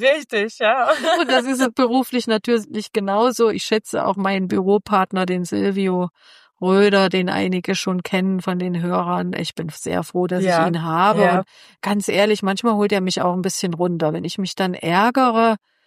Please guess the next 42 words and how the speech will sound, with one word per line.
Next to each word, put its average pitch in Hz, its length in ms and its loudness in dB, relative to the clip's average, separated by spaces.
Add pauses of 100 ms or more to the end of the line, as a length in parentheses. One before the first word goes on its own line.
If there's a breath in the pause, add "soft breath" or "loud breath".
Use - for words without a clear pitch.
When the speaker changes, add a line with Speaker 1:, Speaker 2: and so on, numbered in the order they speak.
(260)
Speaker 2:
dann 190 80 -8
sagt 190 240 -2
er, 185 60 2
„Elvira, 208 360 0
das 202 220 -2
ist 202 120 -4
aber 202 180 0
jetzt 196 220 -2
wieder 190 200 0
mal 180 180 0
so 180 120 -2
ein 170 120 -2
Frauending. 214 640 2
Ich 185 100 -8
Speaker 1:
Oh. - 60 4
Speaker 2:
weiß 196 160 0
gar 202 140 2
nicht, 214 100 2
warum 202 260 2
du 208 80 2
dich 190 200 -2
jetzt 190 240 -4
grad 180 280 -2
so 196 240 2
heiß 190 380 0
machst. 226 260 -2
Bleib 180 220 -4
doch 208 100 -2
mal 202 140 0
ruhig. 214 440 0
Speaker 1:
Ja, 240 420 4
Speaker 2:
Es 262 100 4
Speaker 1:
ja. 269 120 4
Speaker 2:
ist 233 120 2
nicht 226 180 0
so 262 160 2
schlimm.“ 254 520 2 (320 loud breath)
Und 208 180 -2
das 226 140 2
sind 247 180 -2
so 240 140 4
die, 226 360 -4